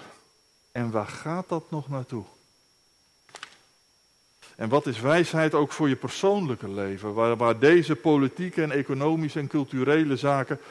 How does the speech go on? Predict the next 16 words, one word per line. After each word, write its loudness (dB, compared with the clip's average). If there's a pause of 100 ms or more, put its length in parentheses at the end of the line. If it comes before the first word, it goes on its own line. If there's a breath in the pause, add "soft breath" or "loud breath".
(240 loud breath)
altijd 4
ook 6
raken 2
aan 0
jouw 4
studiekeuze -4 (540 loud breath)
en -4
aan, -2
aan, -2
aan -2
jouw 4
inkomen -4
en -4
aan -4
je -6
toekomstperspectief? -12